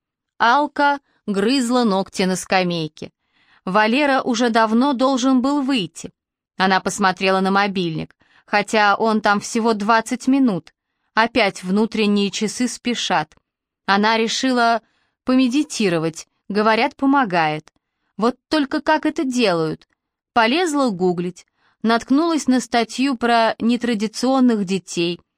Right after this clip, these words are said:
почитала комментарии, не выдержала, влезла спорить. К реальности ее вернул хлопок подъездной двери.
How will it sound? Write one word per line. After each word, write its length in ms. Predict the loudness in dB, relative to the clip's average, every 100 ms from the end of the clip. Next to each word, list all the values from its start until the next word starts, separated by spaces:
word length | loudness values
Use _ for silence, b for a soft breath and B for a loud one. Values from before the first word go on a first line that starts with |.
| _ _
почитала 500 | -4 -2 0 0 0
комментарии, 840 | 2 2 2 2 0 0 -2 -8 -12 _ _ _
не 200 | 0 2
выдержала, 720 | 2 0 0 -2 0 0 2 0
влезла 640 | -4 -4 0 0 0 -4 -4
спорить. 640 | -8 -4 -2 -2 -6 -18 _ _ _ _ b b b b
К 100 | -2
реальности 680 | 2 2 2 2 0 -2 -2
ее 340 | 0 0 0
вернул 420 | 0 2 2 2 0
хлопок 640 | 0 2 2 0 -2 0
подъездной 720 | 0 0 0 -2 0 0 0
двери. 480 | -2 -2 -2 -4